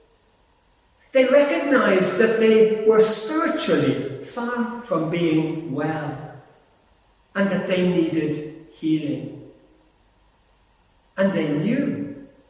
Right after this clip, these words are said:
that Jesus was the one who could rescue them. And that, of course,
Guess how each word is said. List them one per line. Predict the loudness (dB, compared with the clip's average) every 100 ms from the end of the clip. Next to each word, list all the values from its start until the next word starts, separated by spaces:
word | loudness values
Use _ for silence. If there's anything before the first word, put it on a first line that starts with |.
| -12
that | -12 -10
Jesus | -8 -6 -6 -8 -10 -12 -14 -16 -20 _ _
was | -6 -4 -4 -6
the |
one | -4 -4 -4 -6 -8 -12 -10
who | 0 0 0 -4
could | -4 -4 -6 -10 -12 -16 -10
rescue | -6 -4 -6 -4 -2 -2
them. | -4 -8 -10 -16 -20 -20 _ _ _ _ _ _ _ _ _ _ _ _ _ _ _ _ _ _ _ _ _ _ _ _ _ _ _
And | -8 -6
that, | -6
of | -8 -10 -6
course, | -4 -4 -6 -8 -10 -16 -20